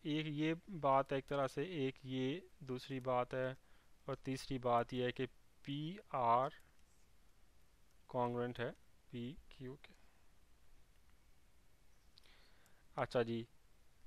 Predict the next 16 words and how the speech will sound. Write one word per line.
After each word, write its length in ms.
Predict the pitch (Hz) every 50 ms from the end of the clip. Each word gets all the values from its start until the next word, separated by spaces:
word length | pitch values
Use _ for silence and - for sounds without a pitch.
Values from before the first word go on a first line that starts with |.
| - - - - - -
अब 120 | 147 151
आपके 300 | 156 147 147 - - 185 - - -
पास, 300 | 156 147 151 151 - - - 170
अ, 260 | 160 151 147 156 165 185 202 208 - - - - - - - - - - - - - - - - - - - -
to 120 | 156 160 156 - 143
prove, 400 | 143 151 156 170 180 175 - - - - - - - - - - - - - - - - - - - - - - - - - - - - - - - - - - - - - -
वो 180 | 135 143 165
क्या 200 | 165 - 170 165
आपने 180 | 156 151 165 156
prove 300 | - - 143 147 156 - -
करना 220 | 165 151 160 160
है 100 | 165 165 - - - - - - - - - - - - - - - - - - - - -
कि 220 | 156 151 151 156 156 - - - - - - - -
P 120 | 175 170 175 180 185 202 208 - -
is 380 | 165 165 165 165 160 156 180 - - 175
on 400 | 147 143 139 143 147 151 170